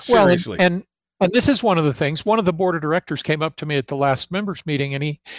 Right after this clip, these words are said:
Speaker 1: he said, you know, "Well, we're seeing that a lot of this, you know, the suits, they,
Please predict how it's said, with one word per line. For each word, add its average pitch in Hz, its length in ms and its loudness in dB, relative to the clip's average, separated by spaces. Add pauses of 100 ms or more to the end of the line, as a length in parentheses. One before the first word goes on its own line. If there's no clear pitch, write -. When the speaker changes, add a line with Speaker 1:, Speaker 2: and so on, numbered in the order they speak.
(160)
Speaker 1:
he 180 140 2
said, 160 400 2
you 320 200 -12
know, 247 120 -4
"Well, 208 240 0
we're 202 140 2
seeing 233 340 4
that 180 100 4
a 170 60 4
lot 175 240 4
of 160 40 2
this, 165 200 2
you 214 240 0
know, 185 120 0
the 165 120 -2
suits, - 500 -2
they, 170 220 4